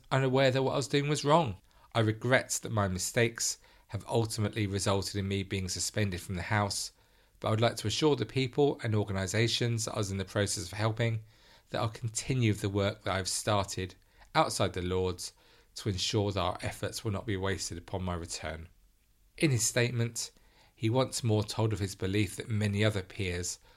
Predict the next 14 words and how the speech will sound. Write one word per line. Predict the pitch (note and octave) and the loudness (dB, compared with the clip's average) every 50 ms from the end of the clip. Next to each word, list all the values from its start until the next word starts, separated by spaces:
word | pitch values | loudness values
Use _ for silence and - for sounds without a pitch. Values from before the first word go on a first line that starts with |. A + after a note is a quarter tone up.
| - - | -20 -12
also | - B2 A2+ G#2 - A2 G#2 | -8 -6 -4 -2 -2 -2 -4
claim | G#2 - - G2 F#2+ F#2 F#2 | -4 -4 -2 -2 -2 0 -2
the | F2+ F#2 | -4 -6
three | - - - G2 F#2 | -6 -4 -4 -4 -2
hundred | E2+ F#2+ F#2+ F#2 F#2+ F2+ | -2 -2 -4 -4 -4 -8
pounds | - - G2+ F#2 F2+ F#2 | -4 -2 -2 -2 -2 -4
a | F#2 | -4
day | - F#2+ F#2 F#2 | -4 -4 -4 -2
supplement | F2+ - B2+ B2 - - A#2 A2+ A2 G#2+ A2 - - - _ _ - - - - _ - | 0 0 -2 -2 0 -2 0 0 0 0 -2 -4 -8 -14 _ _ -20 -20 -20 -20 _ -2
as | A2 G#2 G2 | -2 -2 0
a | F#2 | -2
form | - - A2 G2 F2 F2+ | -4 -4 -4 -4 -4 -4
of | E2 - | -4 -4
salary. | - F#2+ F2+ F2+ F2 D#2+ D#2+ E2 F2 | -2 -2 -2 -2 -2 -4 -6 -8 -10